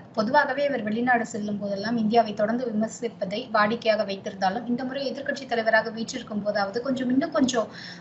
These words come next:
ஆ, கொஞ்சம் தன்னுடைய பொறுப்பை உணர்ந்து பேசியிருக்கலாம் என்ற பார்வை பொதுவாக வைக்கப்படுகிறது. இதை பற்றி உங்களுடைய கருத்து சார்? ராகுல் காந்தி வெளிநாடுகளில் இந்திய ஜனநாயகத்தை பற்றியும்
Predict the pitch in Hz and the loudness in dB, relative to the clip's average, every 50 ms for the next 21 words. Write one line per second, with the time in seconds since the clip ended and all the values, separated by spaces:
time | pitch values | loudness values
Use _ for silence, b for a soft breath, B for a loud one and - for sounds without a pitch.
0 | B B 214 208 202 - 226 220 220 208 - 233 220 220 220 214 269 294 285 - | B B 0 2 2 4 4 4 4 2 4 4 4 4 2 2 0 0 2 4
1 | 254 262 311 - - 349 320 269 233 233 240 240 269 - 240 240 240 240 254 240 | 4 6 6 6 4 2 2 4 4 4 2 2 2 4 4 4 4 4 2 -2
2 | 226 - 220 208 214 214 214 196 196 208 - 202 196 196 202 240 269 - - 240 | -2 0 2 2 2 4 2 0 0 -2 0 2 2 2 2 0 -4 -2 0 0
3 | 240 269 269 277 247 233 240 233 208 190 - - - 190 185 180 - 185 180 175 | 2 4 6 6 6 6 4 0 -2 -4 -10 -12 -12 -12 -12 -10 -10 -8 -8 -6
4 | 196 190 B B B B B B 262 240 320 339 - 277 - - 302 294 277 240 | -6 -8 B B B B B B -2 0 2 2 2 2 0 2 2 2 4 2
5 | 226 214 220 214 202 190 202 196 - - 185 185 180 - 208 196 - 196 190 202 | 2 0 0 -2 -2 -2 -2 -2 -2 -2 -2 -2 -2 -6 -6 -4 -2 0 2 6
6 | 214 208 233 233 269 247 240 - 220 202 208 214 294 269 233 226 233 233 226 214 | 6 6 6 6 2 0 0 2 0 0 0 -2 -4 -2 -2 0 2 4 4 2
7 | 202 202 190 196 233 294 311 233 226 226 226 254 240 190 208 214 214 220 226 233 | 2 0 -2 -4 -4 -2 0 4 4 4 4 4 2 0 2 2 2 4 6 6
8 | 226 220 214 208 190 - 190 185 190 185 - - 247 285 | 6 4 4 0 -4 -6 -6 -8 -8 -8 -8 -6 -4 -2